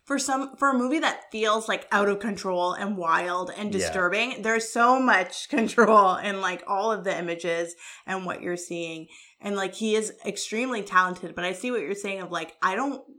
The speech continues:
Speaker 1: I don't know if I, I liked this, though. Like,
Speaker 2: Yeah.
Speaker 1: did I need to see this story? And I'm curious, like, you read the book, too. Is the book similar? Does it have the same kind of imagery?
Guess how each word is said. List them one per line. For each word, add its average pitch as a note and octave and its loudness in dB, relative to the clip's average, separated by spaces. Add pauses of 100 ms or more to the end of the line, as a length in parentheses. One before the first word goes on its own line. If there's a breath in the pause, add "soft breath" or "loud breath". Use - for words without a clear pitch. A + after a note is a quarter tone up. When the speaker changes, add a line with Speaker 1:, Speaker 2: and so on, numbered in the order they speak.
(140)
Speaker 1:
I G3+ -8
don't C#4+ -4
know C#4+ 0
if C#4 -4
I, G#3 0 (280)
I E3+ -4
liked E3 -6
this, - -14 (100)
though. - -12 (340 loud breath)
Like, A3 2
Speaker 2:
Yeah. G#2 4
Speaker 1:
did D#3 2
I C4+ 2
need A3 -4
to G3+ -4 (140)
see A3+ -2
this F#3+ -8
story? D3+ -8
And A3 -4
I'm A3 -2
curious, A3 -4
like, G3+ -8
you A3 -4
read G3+ -4
the G3 -6
book, F#3+ -2
too. G3 0
Is F3+ -6
the G#3 -4
book F#3+ 0 (160)
similar? G3+ -4
Does A3+ -4
it E3+ -4
have E3+ -2
the F3 -6
same F3 -6
kind F3 -8
of E3+ -10
imagery? A3 -6